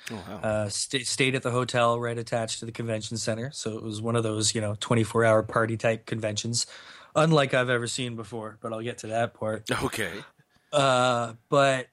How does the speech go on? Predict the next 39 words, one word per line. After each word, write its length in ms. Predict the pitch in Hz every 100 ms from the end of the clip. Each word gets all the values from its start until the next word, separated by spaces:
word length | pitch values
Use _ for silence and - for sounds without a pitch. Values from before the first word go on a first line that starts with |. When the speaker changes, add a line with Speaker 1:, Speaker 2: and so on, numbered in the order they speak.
| -
Speaker 2:
um, 760 | 143 131 127 127 120 120 113 -
you 120 | 170 214
know, 260 | 226 233
got 340 | 175 190 220 208
there 360 | 208 220 220
and 1040 | 202 170 160 160 156 156 143 117 - - - - 170
saw 800 | - - 143 165 165 160 156 135 143 - - 104 87 -
all 160 | 156
the 100 | 170
usual 500 | 170 165 151 160 156
wonderful, 340 | 143 143 147 147
amazing 360 | 139 135 135 127
people 320 | 135 135 131
that 100 | 123
I 80 | 120
see 240 | - 131
at 60 | 120
various 380 | 120 120 117 -
cons, 420 | - 117 120 117
but 140 | 110
the 60 | 110
cool 280 | - 135 127
thing 240 | 127 120
was 400 | 117 117 117 113
I 120 | 120
got 160 | 120 117
to 60 | 113
see 180 | - 120
them 240 | 117 110
at 200 | 107 110
once. 580 | 120 127 - - - - - - - - -
And 280 | 120 113 113
as 180 | 120 117
Chicago 460 | 120 123 127 127
being 200 | 120 117
a 40 | 113
very 180 | 113 110
central 380 | - 120 - 117
con, 520 | - 127 120 110